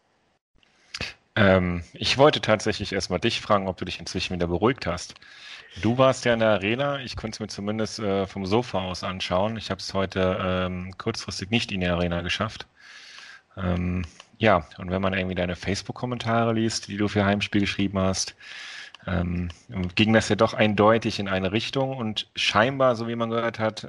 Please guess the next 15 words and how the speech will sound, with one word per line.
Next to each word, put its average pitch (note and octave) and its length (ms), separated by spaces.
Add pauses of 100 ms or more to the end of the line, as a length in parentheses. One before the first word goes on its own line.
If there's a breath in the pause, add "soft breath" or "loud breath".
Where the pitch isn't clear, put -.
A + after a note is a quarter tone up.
ähm, G#2 680 (160)
kam G#2+ 220
das A2 160
auch G#2+ 200
dann G#2+ 260
in C3 160
der F#2+ 120
Arena F2+ 360
an F#2 120
und G2 100
hat F#2+ 100
da G2+ 100
die G2+ 60
Runde G#2+ 260
gemacht. D#2+ 380